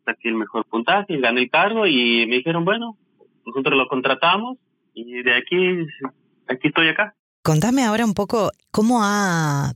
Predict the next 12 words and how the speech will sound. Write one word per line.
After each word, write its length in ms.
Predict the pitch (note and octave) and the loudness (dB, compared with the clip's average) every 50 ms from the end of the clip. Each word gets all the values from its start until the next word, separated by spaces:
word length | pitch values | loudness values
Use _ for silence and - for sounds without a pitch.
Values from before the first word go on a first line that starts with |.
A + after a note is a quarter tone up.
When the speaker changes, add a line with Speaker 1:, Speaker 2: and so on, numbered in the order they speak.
| _ _ | _ _
Speaker 2:
pegado 500 | - D#3+ C#3+ C#3+ G#3+ A#3+ A#3+ G3 D#3+ C#3+ | 0 2 2 2 2 2 2 0 0 0
esta 240 | C3+ - - F3 C#3 | -2 -2 -2 -2 0
pandemia, 680 | - C#3+ C#3+ C#3 C#3 C#3+ C#3 C#3 C3+ C3+ C3 C3 C3 C3+ | 0 2 2 2 4 2 2 2 2 2 2 2 2 2
¿no? 240 | C#3 E3 F#3+ G3+ | 2 2 0 0
Que 380 | - - D#3+ C#3 D3+ E3+ F3+ E3+ | -2 0 0 2 2 2 0 -2
sin 300 | - - - D#3+ D3 C#3+ | -2 -2 0 0 2 2
dudas 380 | D#3 E3+ F#3+ F#3 E3+ D3+ - E3 | 2 2 2 2 0 0 0 0
ha 260 | D#3 D#3+ D#3+ D#3+ D3+ | 0 2 2 0 0
afectado 640 | C3+ - D3 C#3+ C#3 - D#3+ D#3+ F3 F3+ F3 E3 | -2 -2 -4 -4 -2 0 0 2 2 2 2 2
al 120 | D#3 D3 C#3+ | 0 2 2
mundo 300 | D3+ E3+ F#3 F#3+ F#3 E3 | 0 0 2 2 2 2
entero 580 | D3+ C3+ C3 - E3 D#3+ E3 E3 G3 A3 A#3 | 2 2 2 2 2 2 2 2 2 0 0